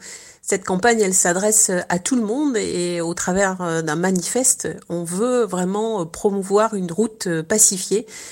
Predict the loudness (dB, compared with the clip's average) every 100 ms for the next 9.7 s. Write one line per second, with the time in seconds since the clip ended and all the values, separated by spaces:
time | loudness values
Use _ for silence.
0 | -20 -12 -2 0 2 0 0 0 2 0
1 | 0 0 2 2 2 2 0 0 -2 0
2 | -2 -2 -4 -2 0 2 2 4 4 2
3 | 0 -2 -2 -4 -4 -6 -6 -6 -4 -6
4 | -8 -6 -4 0 2 2 0 -2 -4 -8
5 | -18 -20 -20 _ -16 -12 -8 -4 0 0
6 | 0 -2 -4 -4 -6 0 4 4 4 0
7 | 0 -2 0 2 2 0 -4 -6 0 2
8 | 4 4 2 -2 -4 -2 -2 -2 -2 -2
9 | -4 -4 -4 -4 -4 -6